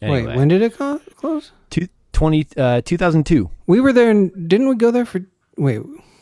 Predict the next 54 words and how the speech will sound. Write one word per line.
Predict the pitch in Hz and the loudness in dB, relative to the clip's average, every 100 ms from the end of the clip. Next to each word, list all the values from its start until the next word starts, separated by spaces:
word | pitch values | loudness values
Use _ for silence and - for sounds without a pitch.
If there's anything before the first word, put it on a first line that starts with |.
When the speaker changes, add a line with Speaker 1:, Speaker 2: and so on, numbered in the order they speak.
| _ _ - | _ _ -8
Speaker 1:
when | 135 190 | -2 0
was | 233 | 0
New | 233 | 2
Year's? | 240 254 262 - - | 2 2 -2 -4 -16
<laughs> | - - - - | -20 -20 -16 -4
Speaker 2:
We | 131 156 | 2 4
did. | 175 208 202 - 165 | 6 4 2 -4 -8
You | |
know | 170 175 | -2 0
what? | 175 202 214 _ _ _ _ _ _ | 2 2 -2 _ _ _ _ _ _
We | 156 | -12
were | 190 220 | -8 -4
there, | 214 214 185 | -2 -2 0
Speaker 1:
We | 240 | 4
were | 294 | 6
there | 294 | 6
Speaker 2:
like, | 294 | 4
Speaker 1:
before | 285 339 339 165 | 4 4 4 4
Speaker 2:
one | 123 | 2
Speaker 1:
two | - 147 | 0 2
thousand | 123 123 | 2 2
two, | 123 127 | 0 -2
weren't | 147 262 | -2 -4
we? | 302 - 196 175 | -8 -10 -14 -8
Speaker 2:
No, | 208 220 | -6 -4
we | 175 190 | -4 -4
were, | 190 180 | -4 -6
we | 147 185 | -6 -4
were | 208 | -2
there | 180 175 180 | -2 -4 -6
from, | - 160 143 | -6 -6 -4
uh, | 139 131 131 127 - 175 - | -4 -4 -4 -6 -10 -20 -20
the | 127 127 131 127 123 123 _ _ | -12 -8 -8 -8 -10 -12 _ _
New | 131 147 | -10 -8
Year's | 202 196 156 | -6 -6 -6
Eve | 143 147 170 | -6 -8 -10
from | - 135 127 _ _ | -8 -8 -10 _ _
two | - 185 | -16 -8
thousand | 202 190 160 147 | -6 -4 -6 -8
two | 170 180 214 214 | -6 -6 -8 -10
to | 143 | -12
two | - 131 | -6 -6
thousand | 131 127 117 113 | -4 -6 -8 -10
three. | 123 123 98 76 | -10 -8 -8 -8
That's | 139 135 156 | -2 2 2
the | 156 | 4
Speaker 1:
Oh. | |
Speaker 2:
one | 131 120 | 2 0
where | 117 | -4
we | |
were | 113 | -6
there | 113 113 | -6 -8
with | 104 98 98 | -10 -14 -10
Dave, | 123 104 80 62 _ | -6 -6 -8 -14 _